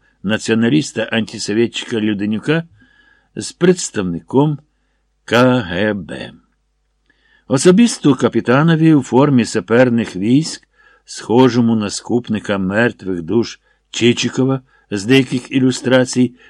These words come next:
до знаменитої поеми Гоголя, Пантелеймон пояснив, що пожартував. "За такі шуточки, Люденюк",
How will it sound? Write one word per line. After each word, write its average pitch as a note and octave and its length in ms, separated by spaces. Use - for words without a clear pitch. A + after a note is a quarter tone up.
до B2 180
знаменитої C3 640
поеми A#2+ 420
Гоголя, A2 480
Пантелеймон A#2 800
пояснив, G#2 680
що - 280
пожартував. F#2+ 920
"За G#2+ 240
такі F3+ 520
шуточки, B2 880
Люденюк", G2+ 720